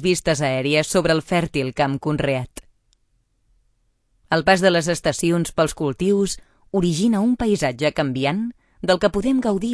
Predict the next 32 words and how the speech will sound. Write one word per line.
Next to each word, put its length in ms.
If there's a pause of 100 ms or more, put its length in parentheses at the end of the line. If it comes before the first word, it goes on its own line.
al 100
llarg 320
de 160
tot 320
l'any. 400 (1400)
Cims 400
com 240
el 80
d'en 240
Puig 320
d'en 160
Cama 380 (340)
o 80
del 240
Puigcerver 640 (500)
ens 160
mostraran 560
preciosos 800
paisatges 560
que 160
van 160
des 160
del 160
mar 220
a 100
les 160
muntanyes, 600 (300)
descobrint-nos 800
la 100
riquesa 460
dels 200
cultius 580